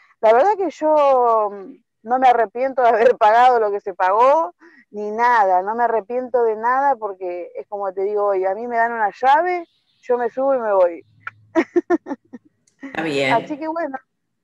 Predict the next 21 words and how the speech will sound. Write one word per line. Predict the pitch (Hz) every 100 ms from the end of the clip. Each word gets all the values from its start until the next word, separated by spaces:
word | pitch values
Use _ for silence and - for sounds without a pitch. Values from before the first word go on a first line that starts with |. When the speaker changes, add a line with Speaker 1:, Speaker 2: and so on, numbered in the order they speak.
| _
Speaker 1:
y | - 254
de | 262
ahí | 277 349
empecé | 381 294 285 294
a | 277
trabajar, | 254 247 254 330 208 190
¿viste? | 226 220 190
Empecé | 185 175 175 233 - _ _ _
primero | 214 226 233 240 208
con | 214
un | 208
transporte | 214 - 247 - 208
que | 202
hacía | 180 - 208 202
correo, | 214 240 294 311 294 277 269 _ _ _ _
después | 190 190 226
con | 220 208
contenedores, | 196 190 202 208 220 277 320 330 339
y | 262
bueno, | 277 262 226
después | 220 - 254 254 233